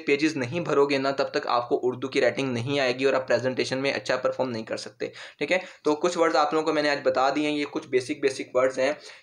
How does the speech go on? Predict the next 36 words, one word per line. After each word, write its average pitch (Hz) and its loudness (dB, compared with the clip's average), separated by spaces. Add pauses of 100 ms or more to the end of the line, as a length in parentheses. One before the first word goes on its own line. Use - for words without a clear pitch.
जिनको 156 2
आप 139 2
लोगों 135 2
ने 147 2
लाजमी 123 0
से 151 -2
फॉलो 123 2
करना 107 -4
है। 117 -4
इसके 143 -2
बाद 160 2
कुछ 160 -8
और 143 4
भी 160 -4
वर्ड्स 151 2
होते 135 2
हैं 147 -2
जो 135 -2
कि 143 -4
हम, 139 -4
जिनकी 131 -8
बात 123 0
हम 135 -2
अगली 127 -4
वीडियो 139 -2
के 131 -2
अंदर 131 2
हम 131 -4
जब 131 2
डायरेक्ट 131 0
स्टार्ट 143 0
करेंगे 127 2
कल 131 2
से 139 0
अपनी 131 -4
प्रेजेंटेशन, 127 0